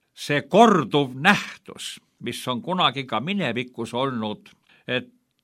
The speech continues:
jumalate maailma, kui nad mitmuses veel olid tarvitusel, see sõna, ja inimeste maailma kontaktid,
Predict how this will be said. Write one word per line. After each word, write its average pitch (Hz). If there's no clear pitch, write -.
jumalate 139
maailma, 120
kui 110
nad 101
mitmuses 147
veel 131
olid 127
tarvitusel, 123
see 117
sõna, 110
ja -
inimeste 151
maailma 135
kontaktid, 135